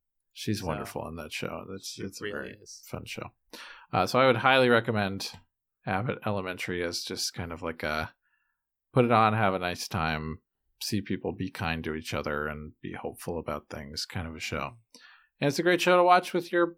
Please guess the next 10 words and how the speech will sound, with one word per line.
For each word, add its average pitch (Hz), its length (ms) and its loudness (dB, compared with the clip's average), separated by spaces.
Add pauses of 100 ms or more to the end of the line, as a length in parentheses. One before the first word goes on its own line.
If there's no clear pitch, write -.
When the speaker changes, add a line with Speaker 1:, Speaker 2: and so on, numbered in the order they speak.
Speaker 1:
your 165 200 4
very 175 220 2
best 165 280 2
friend. 101 480 0 (840)
Speaker 2:
Oh, 339 320 -8 (340)
oh, 554 200 2 (120)
pee 539 120 -10 (120)
pee. 381 320 -4
Speaker 1:
Yeah. - 160 -8 (400)
So - 460 -12